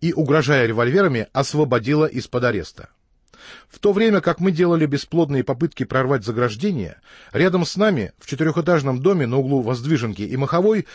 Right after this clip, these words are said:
более успешную борьбу вели наши вожди. На уровне третьего этажа вдоль стены красовался портрет Троцкого, справа от него портрет Зиновьева и слева Каменева. Чтобы снять эти портреты, несколько сталинцев забрались на крышу дома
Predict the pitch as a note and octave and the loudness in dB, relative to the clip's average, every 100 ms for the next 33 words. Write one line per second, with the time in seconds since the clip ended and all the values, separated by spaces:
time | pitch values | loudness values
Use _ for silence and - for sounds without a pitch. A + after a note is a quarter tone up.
0 | - - D#3+ A3+ G#3 F3+ - - F3+ - | -20 -4 0 4 4 2 -4 0 0 2
1 | D3 C3+ C#3+ F#3+ G3+ B2 F3 F#3+ F3 - | 0 2 2 2 2 2 0 2 0 0
2 | E3 D#3 D3 B2 E2+ - _ _ _ _ | 0 0 -2 -6 -16 -20 _ _ _ _
3 | _ C3 E3+ A3+ G#3 F#3 E3+ F#3+ F#3 D#3+ | _ -4 0 2 4 2 2 2 2 0
4 | D#3+ D#3 D3+ B2 C3 - C#3+ E3 A3+ - | 2 2 0 2 0 0 -2 0 0 -4
5 | - _ C#3+ D3 D#3+ F#3 - D#3 C#3+ B2 | -16 _ -2 2 2 2 2 0 -2 0
6 | C#3 - - C#3+ C#3 - F2+ C#2+ - _ | 0 -2 -2 0 0 -2 -12 -14 -16 _
7 | - - - G3 G3+ F#3+ - E3 F3+ - | -18 -10 0 2 2 0 0 2 2 2
8 | C3 C3+ C#3+ B2 F#3+ C#3+ F#2+ F#2 F#2+ - | 0 0 0 0 2 2 0 -4 -6 -10
9 | _ C3 - C#3 F3 F#3 C3 D#3 A#2 F2+ | _ -8 -2 2 2 2 0 -2 -2 -4
10 | D2+ - _ _ - - - D#3+ D#3+ D#3 | -10 -18 _ _ -20 -20 -6 -2 0 0
11 | F#3 E3 C#3 C3 B2+ - C#3 F3 F#2 - | 0 0 -2 -2 -2 0 -2 -2 -6 -10
12 | - - - D3+ E3+ - C3 B2 - E3 | -20 -16 -4 0 0 0 -2 -2 0 2
13 | F3+ E3+ F3+ C#3+ C#3 C3+ C3+ E3 D3 C#3 | 2 0 -4 -2 0 2 2 0 -2 -2
14 | C#3+ - E3+ D3+ F#2+ | -4 -2 0 0 0